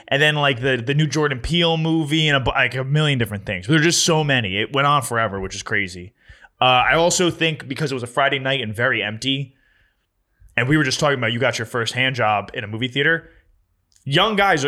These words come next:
young kids are really missing out on the opportunity to be finger banging and doing cool shit in the movie theaters. Just nobody's going to these movies,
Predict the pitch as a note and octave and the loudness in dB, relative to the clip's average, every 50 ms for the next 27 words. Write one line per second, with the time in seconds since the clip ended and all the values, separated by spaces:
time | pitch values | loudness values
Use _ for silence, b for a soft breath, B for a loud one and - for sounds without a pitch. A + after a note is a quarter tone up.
0 | C#3 - D#3 E3 F#3+ F#3+ F3+ - G#3 D#3+ C#3+ A2 A2+ C#3 D3+ D#3 D3 D3 - - | -2 -2 0 0 0 0 0 0 0 0 0 -2 -2 0 0 0 0 0 0 0
1 | C#3+ C#3 C3+ C3 C3 B2+ - A2+ C3 C3+ B2+ A#2+ - A2 G#2+ - - C#3+ C3 A#2+ | 0 0 2 2 0 0 0 -4 -6 -6 -4 -4 -4 -4 -4 -2 0 0 0 0
2 | C3 A2+ A#2+ A2 A2 G#2+ G#2 G#2+ G#2+ G#2 B2 B2 A#2 A2 A2 - B2 B2+ B2 - | 0 0 0 -2 -2 -4 -6 -8 -8 -6 -6 -6 -6 -6 -8 -6 -4 -4 -2 -2
3 | - C3 A#2 A2 A2 B2 B2+ A#2 A#2 A#2 A2+ G2 G2+ G2 - A2 G2 G#2 A#2 C3+ | -2 -4 -4 -6 -8 -8 -6 -6 -6 -6 -6 -6 -4 -6 -6 -8 -6 -2 0 2
4 | D#3 F3 D3+ F#3 F#3 F3+ C#3+ - E3+ E3+ E3 D#3+ C#3+ C3+ C#3 C3 A#2 B2 C3+ C#3+ | 2 4 4 2 2 2 0 0 0 0 0 0 -2 -4 -6 -4 -4 -2 -2 0
5 | D#3 F#3 G#3 G#3 G3+ - | 0 0 0 0 -4 -8